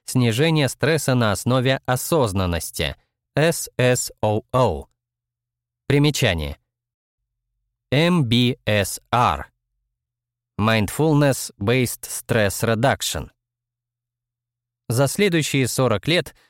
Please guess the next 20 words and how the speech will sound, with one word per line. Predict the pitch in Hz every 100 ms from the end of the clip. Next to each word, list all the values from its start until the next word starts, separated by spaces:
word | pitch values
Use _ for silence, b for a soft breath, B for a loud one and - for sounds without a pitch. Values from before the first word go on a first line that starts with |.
| b
S | 135 123 - -
S | 127 107 -
O | 123 123
O | - 175 175 - b
стала | b - 190 180 165
наиболее | 151 143 175 165 160 -
известной | 143 120 147 160 143 135
программой | - 107 123 151 135 113
осознанности | - 156 131 139 135 127 143
во | 123 110
всем | - 107 98
мире. | 104 110 85 67 - _ _ _ _ _ _ _ _ _ _ _ -
Кабадзин | 131 101 98 92 117 147 - _
приводит | - 113 180 165 -
следующее | 131 156 160 - 143
определение | 120 113 104 101 101 101
осознанности. | 98 131 104 90 80 73 - 78 - _ _ _ _ _ _ _ _ _ -
Мгновенное | 92 98 127 135 139 175 170 160 156
непредвзятое | 147 139 135 120 120 139 - 101
осознание, | 92 92 87 87 117 160 170